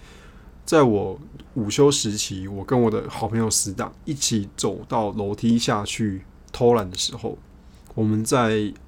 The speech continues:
二楼到一楼的转角处有一个小平面。我们所在的高中是完全中学，也就是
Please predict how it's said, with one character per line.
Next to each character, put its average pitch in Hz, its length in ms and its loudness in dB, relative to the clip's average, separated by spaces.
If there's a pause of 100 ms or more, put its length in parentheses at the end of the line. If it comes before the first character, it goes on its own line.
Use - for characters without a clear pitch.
(580)
二 165 120 10
楼 101 280 4
到 117 300 0
一 147 80 4
楼 98 220 2
的 101 240 -6
转 107 240 -4
角 120 220 -6
处 - 220 -6 (340)
有 113 140 0
一 - 20 4
个 123 80 4
小 107 140 -2
平 101 200 -8
面。 101 220 -8 (1400)
我 127 120 0
们 117 160 4
所 113 160 2
在 156 140 8
的 143 80 6
高 113 160 4
中 107 200 2
是 107 240 -2
完 101 180 -2
全 98 200 -4
中 101 220 -6
学， 104 240 -8
也 113 140 -4
就 135 140 4
是 139 300 4